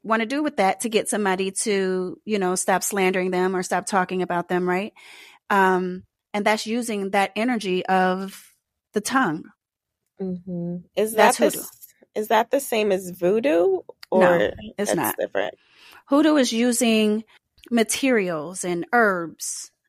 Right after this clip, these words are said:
Speaker 1: and,
Speaker 2: Yeah.
Speaker 1: or, you know, things like that, and anything that you can use to, to make what you need to manifest. Voodoo
Speaker 2: Okay.
Speaker 1: is a completely different thing. That is a practice of, of honoring the Loa. Voodoo comes with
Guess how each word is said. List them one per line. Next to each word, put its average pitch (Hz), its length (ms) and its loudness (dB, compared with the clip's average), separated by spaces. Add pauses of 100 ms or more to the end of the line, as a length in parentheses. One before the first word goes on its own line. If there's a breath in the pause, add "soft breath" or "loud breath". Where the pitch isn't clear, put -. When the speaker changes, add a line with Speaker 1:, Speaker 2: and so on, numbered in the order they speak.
Speaker 1:
and, 190 300 4
Speaker 2:
Yeah. - 200 0
Speaker 1:
or, 214 220 2
you 220 140 -2
know, 180 320 0
things 202 200 0
like 185 180 2
that, 180 300 2
and 185 240 -2
anything 226 360 0
that 196 180 -2
you 196 60 0
can 196 180 -2
use 196 380 0
to, 180 320 0 (400 loud breath)
to - 120 0
make 190 360 0
what 180 180 -4
you 202 80 -2
need 185 240 0 (440)
to 208 100 0
manifest. 175 600 -2 (540 soft breath)
Voodoo 214 640 0 (120)
Speaker 2:
Okay. 185 420 2
Speaker 1:
is 180 260 -6
a 185 160 2
completely 196 880 -2
different 160 400 -8
thing. 160 200 -8
That 190 160 -2
is 214 200 0
a 180 60 -4
practice 196 680 -2
of, 185 360 0 (680 loud breath)
of 185 320 2
honoring 196 380 2
the 175 100 -2
Loa. 170 480 -4 (680)
Voodoo 277 280 2
comes 233 380 0
with 202 320 2